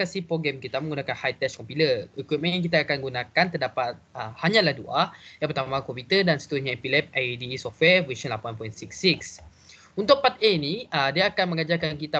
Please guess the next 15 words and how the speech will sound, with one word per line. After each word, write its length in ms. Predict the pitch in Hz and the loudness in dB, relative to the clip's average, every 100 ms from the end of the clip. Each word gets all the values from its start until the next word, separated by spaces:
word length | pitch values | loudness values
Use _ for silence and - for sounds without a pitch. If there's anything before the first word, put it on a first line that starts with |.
| 147 | 0
bagaimana 400 | 143 143 139 139 | -2 -2 -4 -4
untuk 320 | 135 139 135 113 | -4 -2 -2 -2
menggunakan 400 | 135 131 127 135 - | -4 -8 -4 -4 0
M 80 | 180 | 0
P 160 | 240 190 | 2 2
lab 160 | 165 | 2
kita. 560 | 139 120 107 143 226 - - - - 117 | 0 -2 0 2 0 -4 -16 -16 -18 -8
Ah, 160 | 123 | -8
khususnya 560 | - 147 - 196 240 247 - _ _ | -8 -12 -4 2 4 2 -2 _ _
juga 240 | 160 151 147 | -2 2 2
bagaimana 880 | 147 151 151 151 156 160 151 147 | 2 0 2 0 0 0 0 0
menerangkan 800 | 147 220 214 160 - 127 123 180 - _ _ 156 | 0 2 4 2 2 0 2 -2 -8 _ _ -4
untuk, 400 | 151 151 143 - _ - | 2 2 2 -4 _ -4
bagaimana 720 | 165 190 196 196 185 185 175 | 0 2 4 2 2 2 0
untuk, 560 | 180 175 180 165 160 | -2 0 2 2 2